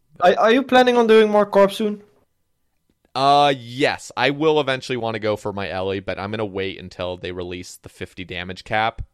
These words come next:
Speaker 2: and they, uh, allow
Speaker 1: Are you not
Speaker 2: probably after
Speaker 1: afraid
Speaker 2: Rage
Speaker 1: that,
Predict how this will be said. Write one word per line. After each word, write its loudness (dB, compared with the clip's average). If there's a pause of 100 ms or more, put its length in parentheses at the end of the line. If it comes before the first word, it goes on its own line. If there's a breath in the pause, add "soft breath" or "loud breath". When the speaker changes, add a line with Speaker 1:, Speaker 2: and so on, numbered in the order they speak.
(220)
Speaker 2:
and -8
they, -10 (420)
uh, -12 (500)
allow -10
Speaker 1:
Are 4
you 4
not 4
Speaker 2:
probably 4
after -4
Speaker 1:
afraid 4
Speaker 2:
Rage 2
Speaker 1:
that, 2